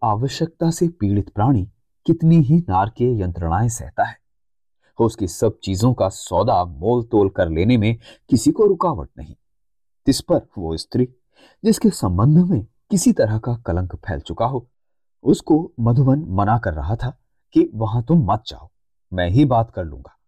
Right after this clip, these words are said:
किंतु राजू का सहज तेज गया तो नहीं था। वो आज अपनी मूर्खता से एक नई विपत्ति खड़ी कर रही है, इसका उसको अनुमान भी नहीं हुआ था। वो क्या जानती थी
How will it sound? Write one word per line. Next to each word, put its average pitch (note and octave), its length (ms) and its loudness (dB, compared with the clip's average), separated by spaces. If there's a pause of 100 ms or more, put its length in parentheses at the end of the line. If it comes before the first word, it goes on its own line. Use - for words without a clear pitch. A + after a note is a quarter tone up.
(580)
किंतु F3 340 2
राजू A2+ 340 2
का D3+ 260 -4
सहज G2+ 540 0
तेज A#2 360 4 (100)
गया G2+ 340 0
तो - 120 -8
नहीं E2 240 -10
था। - 220 -14 (720)
वो F3 120 4
आज A#2+ 320 2
अपनी A#2 260 -8
मूर्खता A#2 560 -2
से E2+ 280 -8 (160)
एक C3+ 180 0
नई B2 260 4
विपत्ति A2 440 -4
खड़ी D#2+ 280 -8
कर - 160 -12
रही D#2+ 260 -8
है, D2 100 -16 (680)
इसका - 260 0
उसको E3 500 0
अनुमान G#2 400 0
भी B2+ 140 2
नहीं C#3+ 300 2
हुआ - 260 -14
था। - 160 -16 (760)
वो A2 180 2
क्या B2+ 160 2
जानती G#2+ 380 0
थी A#3 160 2